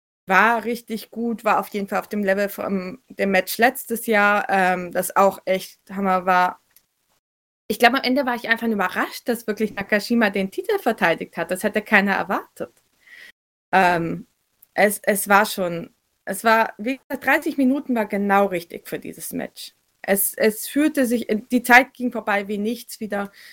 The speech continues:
Ähm, Hammer-Moves, große Moves, du warst die ganze Zeit wirklich nur am Wow and Wow und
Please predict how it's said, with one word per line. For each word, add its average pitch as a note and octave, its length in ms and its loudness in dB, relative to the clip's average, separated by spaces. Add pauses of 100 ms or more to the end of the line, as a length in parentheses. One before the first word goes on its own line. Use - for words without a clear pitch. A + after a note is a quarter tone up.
(280)
Ähm, F#3 400 4 (200)
Hammer-Moves, A#3 1040 2 (160)
große B3 380 4
Moves, A3 460 0
du G3+ 180 -14
warst G#3+ 300 0
die A#3 80 -4
ganze A3 240 0
Zeit G#3 160 -2
wirklich G#3 320 -4
nur G#3+ 200 4
am G3+ 220 0
Wow G3+ 480 4
and F3+ 220 -8
Wow G#3 440 2
und F#3 220 -8